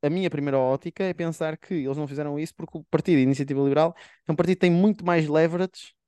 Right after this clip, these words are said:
para negociar. Eu sinto que neste momento o pan é exatamente, está um bocado como o C D S, estão a fazer provas de sobrevivência neste momento. Eh, porque eu acho que o pan, eu acho que, imagina, isto pode ser um bocado pol-,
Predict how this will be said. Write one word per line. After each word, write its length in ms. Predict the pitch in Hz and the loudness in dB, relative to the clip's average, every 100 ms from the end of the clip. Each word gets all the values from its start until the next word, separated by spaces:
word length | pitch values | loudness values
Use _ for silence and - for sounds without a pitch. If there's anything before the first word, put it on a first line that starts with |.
| - | 2
para 160 | 175 | 4
negociar. 560 | 175 170 170 202 170 139 | 4 0 -2 -2 0 0
Eu 140 | - | -4
sinto 180 | - 147 | -6 -8
que 60 | 156 | -6
neste 200 | 151 - | -6 -4
momento 220 | 151 151 | -2 -2
o 60 | |
pan 440 | 139 151 151 170 196 - _ _ _ | 0 2 2 0 -6 -10 _ _ _
é 80 | - | 0
exatamente, 360 | 147 151 165 147 | 0 0 -2 -2
está 100 | 139 | -4
um 40 | |
bocado 220 | 135 143 | -2 -4
como 120 | 151 | -2
o 40 | 147 | -4
C 100 | 160 | -2
D 60 | 151 | -2
S, 160 | 165 | -4
estão 140 | - 170 | -4 -6
a 40 | |
fazer 200 | 160 165 | -4 -6
provas 320 | - 170 165 | 0 0 0
de 60 | - | -4
sobrevivência 680 | 170 156 185 190 139 - 127 | -8 -2 -2 0 -4 -4 -8
neste 180 | 123 - | -10 -8
momento. 360 | 156 113 113 _ _ _ _ _ _ - | -8 -8 -10 _ _ _ _ _ _ -6
Eh, 420 | 117 117 110 82 - | -2 -2 -4 -6 -8
porque 200 | 127 135 | -2 2
eu 60 | |
acho 160 | 131 - | 2 0
que 120 | - | -4
o 120 | 135 | -4
pan, 720 | - 151 143 147 151 156 160 147 _ - | 0 0 0 -2 -4 -6 -8 -14 _ -14
eu 140 | 127 | -8
acho 140 | 127 | -8
que, 360 | - _ _ - 55 - 92 | -10 _ _ -20 -20 -16 -10
imagina, 280 | 123 120 | -8 -4
isto 120 | 113 - | -4 -2
pode 160 | 123 | -2
ser 80 | 139 | 0
um 80 | 131 | -2
bocado 240 | 135 123 - | 0 -2 -4
pol-, 280 | 127 120 | -8 -8